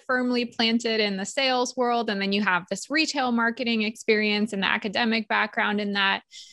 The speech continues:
And the alignment between sales and marketing is some-, something I've definitely talked about on this podcast. I'd love to hear from you why that alignment is important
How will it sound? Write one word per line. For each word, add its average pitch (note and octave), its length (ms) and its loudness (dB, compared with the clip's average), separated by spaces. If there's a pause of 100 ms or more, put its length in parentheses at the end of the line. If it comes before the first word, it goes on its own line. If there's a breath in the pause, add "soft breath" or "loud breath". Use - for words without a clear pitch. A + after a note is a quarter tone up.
(220 loud breath)
And G#3 300 0
the G#3+ 140 0
alignment C#4 600 0 (260)
between G#3 400 2
sales F#3+ 300 0
and F#3+ 100 0
marketing F3 500 0
is F#3+ 100 -6
some-, G#3 200 2 (240)
something A#3 360 0
I've F#3+ 100 0
definitely F#3+ 320 -4
talked - 280 0
about F3+ 140 0
on F3+ 160 0
this F3+ 140 -2
podcast. F3+ 720 0 (100)
I'd G#3 100 0
love A3 280 0
to D4 120 -2
hear D4 220 -2
from B3 240 0
you G3+ 500 -2 (100)
why F#3+ 280 0
that G3 200 0
alignment F#3 720 0
is F3+ 340 0
important F#3+ 600 0